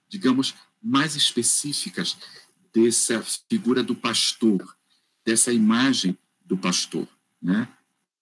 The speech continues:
Quais são as, as características mais imper-, importantes de, daquilo que, é, Foucault vai chamar, então, do poder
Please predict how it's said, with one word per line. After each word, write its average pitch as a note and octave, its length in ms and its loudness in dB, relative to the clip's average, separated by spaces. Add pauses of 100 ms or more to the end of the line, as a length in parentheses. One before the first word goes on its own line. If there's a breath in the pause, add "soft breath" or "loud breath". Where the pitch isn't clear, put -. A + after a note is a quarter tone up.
(240)
Quais F#2+ 140 -4
são A2+ 220 2
as, A2+ 160 -2 (340 loud breath)
as F#2 160 -4
características B2+ 840 0
mais C3+ 280 2
imper-, A#2 280 -8 (460 soft breath)
importantes C3 800 -2
de, - 340 -8
daquilo A2+ 500 -4
que, A2 320 0 (360)
é, G#2 120 0
Foucault A2 380 -4
vai A2 120 -4
chamar, G#2+ 320 2
então, A2 380 0 (280)
do - 180 -4
poder G#2 560 2